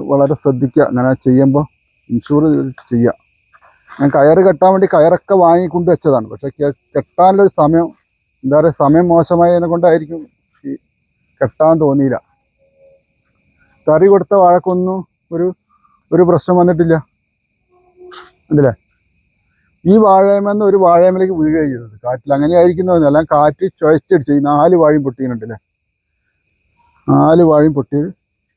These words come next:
ഇങ്ങനെ ആയിട്ടായിരിക്കാനാണ് ചാൻസ്. ഉണ്ടോ? അപ്പോൾ ഇത്രയും നാ-, നാശനഷ്ടം വന്നാലും ഇനി അടുത്ത ഓണത്തിന് വിൽക്കുമ്പോൾ നമുക്ക് കുറച്ച് വില കിട്ടുന്നുള്ളൊരു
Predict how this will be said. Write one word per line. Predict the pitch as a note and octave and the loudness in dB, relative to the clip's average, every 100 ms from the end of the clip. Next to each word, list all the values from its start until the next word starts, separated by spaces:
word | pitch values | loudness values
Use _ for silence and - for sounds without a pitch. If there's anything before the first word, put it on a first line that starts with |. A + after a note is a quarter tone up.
| _ _ _ C#3 | _ _ _ 0
ഇങ്ങനെ | D3+ D3+ C#3+ | 2 4 4
ആയിട്ടായിരിക്കാനാണ് | C#3 C3 C3+ B2 C3+ C3 B2+ - | 2 2 0 0 -2 -2 -4 -6
ചാൻസ്. | A#2 G2 _ _ _ _ _ _ _ _ _ _ _ _ _ _ _ _ _ _ _ _ _ _ _ _ _ _ | -8 -10 _ _ _ _ _ _ _ _ _ _ _ _ _ _ _ _ _ _ _ _ _ _ _ _ _ _
ഉണ്ടോ? | C#3 A#2+ - - _ - _ _ _ - | -6 -4 -6 -14 _ -20 _ _ _ -2
അപ്പോൾ | B2 A#2+ - - - - _ _ _ _ _ _ - | 0 0 -4 -14 -20 -20 _ _ _ _ _ _ -20
ഇത്രയും | _ D3+ F3 | _ -2 0
നാ-, | F3+ F3+ D#3 | 0 0 -2
നാശനഷ്ടം | E3 E3 - F3 E3 F#3 F3+ | 0 0 -2 -4 -2 0 0
വന്നാലും | D#3+ D#3+ D3+ B2+ - - _ _ _ | 2 2 0 -4 -12 -20 _ _ _
ഇനി | C#3+ D#3 D3+ | 0 2 2
അടുത്ത | B2 - D#3+ D#3+ | -2 -2 0 2
ഓണത്തിന് | D3+ D#3 - F3+ | 2 0 -2 -4
വിൽക്കുമ്പോൾ | E3+ E3+ F3+ | -4 -4 -4
നമുക്ക് | F3 | -4
കുറച്ച് | F3 F3+ D#3+ | -4 -2 0
വില | D3+ F3 | 2 2
കിട്ടുന്നുള്ളൊരു | F#3 - F#3 F#3+ F3+ | 0 -2 -4 -2 -2